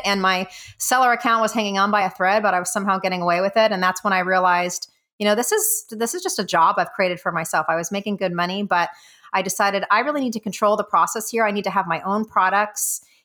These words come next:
I need to create them. And just so happened that I got an email in my inbox from something called Amazing Selling Machine. And it was all about building your own physical products brand and selling on the Amazon channel. And I was like, "Well, this sounds exactly what I've been looking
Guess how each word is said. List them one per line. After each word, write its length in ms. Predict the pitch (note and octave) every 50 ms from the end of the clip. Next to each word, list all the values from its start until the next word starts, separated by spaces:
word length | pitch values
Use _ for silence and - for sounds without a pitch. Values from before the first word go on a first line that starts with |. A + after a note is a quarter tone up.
| _ _
I 180 | - F#3+ F#3+ G3+
need 160 | G#3+ A3 A3
to 60 | A3+
create 400 | G#3+ - - A3 G#3+ G#3+ G#3+ G#3+
them. 360 | G#3+ G#3 G#3+ G#3+ G#3+ A3 A3+ A3 _ _ _ _ _ -
And 480 | A3 G#3 G3 G3 F#3+ F#3+ F#3 F#3 F#3 - - _ - G3
just 280 | E3+ - G#3+ G3+ G#3 -
so 140 | A#3+ A3
happened 420 | G#3 G#3+ G#3 G3+ G#3 A#3 A3+ A3 G#3+
that 160 | G#3 G#3 G3
I 80 | F#3+ F#3+
got 220 | F#3+ G3 F#3+ F#3+
an 120 | F#3 F#3
email 420 | G#3 A3 G#3+ A3 A3 G#3+ A3 A3+ G#3+
in 120 | G#3 G#3+
my 240 | G3+ G3 F#3+ F#3+ F#3
inbox 580 | F3 A3 G#3+ A3+ A#3 B3 D#4+ F4 - - - - -
from 480 | - G#3+ G#3 G3+ G3+ G3+ G3+ G3+ G3+
something 340 | G3 - - A3 G#3 G#3+ G#3
called 200 | G3+ A3+ G3+ G3
Amazing 340 | G3 G3 G3+ G#3 G3 G#3+ G#3+
Selling 300 | G#3 - A3+ A#3 C4+ F4
Machine. 420 | E4+ C#4+ - - G#3+ F#3+ F3+ F3 F3
And 120 | F3 E3+
it 60 | E3
was 120 | E3+ F3 F#3+
all 160 | F#3 F#3 G3+
about 260 | G3+ G#3 G#3 G#3 G3+
building 280 | G#3 G3+ G#3 G#3 G#3+ G3+
your 160 | G#3 G3+ G3+
own 160 | G#3+ A3 G#3+
physical 340 | G#3+ A3 G#3 G#3+ A3 A3+ A3+
products 360 | A3+ A3+ G#3+ B3+ D4 D4 -
brand 380 | - G#3 F#3+ F#3 F3+ F3+ F3+ F3
and 380 | - F#3+ F#3 F3+ F3+ F3+ F3+ F3
selling 360 | - - G3+ F#3+ G3+ G3+ G#3
on 160 | G3+ G#3 G#3
the 120 | G#3 G#3 A3
Amazon 360 | B3 D#4+ D#4+ - A3 F3 F3+
channel. 380 | - - E3 D#3+ D#3+ D#3 E3
And 100 | E3+ E3+
I 80 | F3 F3
was 140 | F3+ F3+ -
like, 180 | F3 F3 -
"Well, 100 | F#3 F#3+
this 240 | F#3+ A3+ C#4 - -
sounds 280 | - C#4+ B3 B3+ B3+ B3
exactly 440 | G#3+ A3 G#3 F#3+ G#3 - A#3+ A#3+ A#3+
what 100 | B3 B3+
I've 120 | B3+ B3
been 100 | C4 B3+
looking 260 | C#4 - - A#4 G#4